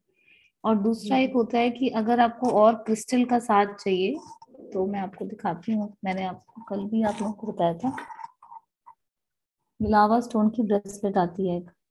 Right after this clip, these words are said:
Speaker 2: जी।
Speaker 1: इसको पहन के आप मेडिटेशन कीजिए, ठीक है?
Speaker 2: अ, जी,
Speaker 1: तो
Speaker 2: ठीक है।
Speaker 1: आपका क्या है, ग्राउंडिंग रहेगी हमेशा। जब भी आप, आप कहीं तुलसी की माला तो नहीं पहनते?
Speaker 2: अ,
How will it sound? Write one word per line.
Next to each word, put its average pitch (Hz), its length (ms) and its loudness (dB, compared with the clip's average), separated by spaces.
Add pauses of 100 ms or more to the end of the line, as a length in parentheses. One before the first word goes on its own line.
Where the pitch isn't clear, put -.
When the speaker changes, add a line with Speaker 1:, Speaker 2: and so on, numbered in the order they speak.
(880)
Speaker 2:
जी। 208 520 -10 (240)
Speaker 1:
इसको 226 260 2
पहन 226 320 6
के 240 100 0
आप 214 180 4
मेडिटेशन 196 480 -2
कीजिए, 180 380 -8 (1800)
ठीक 208 220 -4
है? 262 80 2
Speaker 2:
अ, - 160 -12
जी, 202 160 -8 (540)
Speaker 1:
तो 208 200 2
Speaker 2:
ठीक 202 160 4
है। 202 60 -8
Speaker 1:
आपका 190 160 2
क्या 240 160 2
है, 262 80 4
ग्राउंडिंग 202 640 6
रहेगी 185 320 6
हमेशा। 175 380 -2
जब 180 260 -2
भी 214 100 2
आप, 202 200 0
आप 233 300 4
कहीं 320 140 2
तुलसी 247 340 2
की 285 100 4
माला 262 240 8
तो 262 120 2
नहीं 269 140 6
पहनते? 254 360 4
Speaker 2:
अ, 349 140 -6